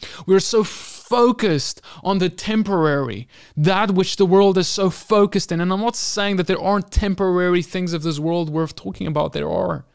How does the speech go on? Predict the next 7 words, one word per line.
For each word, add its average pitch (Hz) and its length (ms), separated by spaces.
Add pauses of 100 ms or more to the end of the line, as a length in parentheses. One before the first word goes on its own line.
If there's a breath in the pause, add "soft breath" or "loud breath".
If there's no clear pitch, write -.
(1040)
There 160 140
are 185 180
real 196 300
issues 190 380
in 180 80
this 170 160
world 170 420